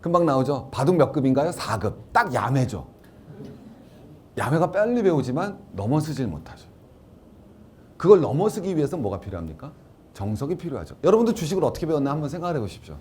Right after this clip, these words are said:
<laughs> 여러분, 제가 왜 주식 강의 할 수 있는 줄 알아요?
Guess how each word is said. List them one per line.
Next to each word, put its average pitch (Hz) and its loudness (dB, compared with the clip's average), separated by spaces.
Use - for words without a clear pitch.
<laughs> - -
여러분, 160 8
제가 196 6
왜 196 8
주식 156 -4
강의 180 0
할 165 2
수 156 -6
있는 135 2
줄 143 0
알아요? 113 -2